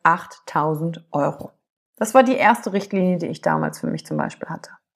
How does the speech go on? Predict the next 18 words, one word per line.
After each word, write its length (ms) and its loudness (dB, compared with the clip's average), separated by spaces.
Und 100 2
wenn 120 8
die 100 2
heutige 300 4
Folge 400 4
eins 240 0
gebracht 440 -2
hat, 380 -8
egal 320 6
in 60 2
welchem 360 4
Business 440 4
du 80 -4
tätig 440 -2
bist, 300 -10
egal 300 6
in 120 -2
welchem 380 2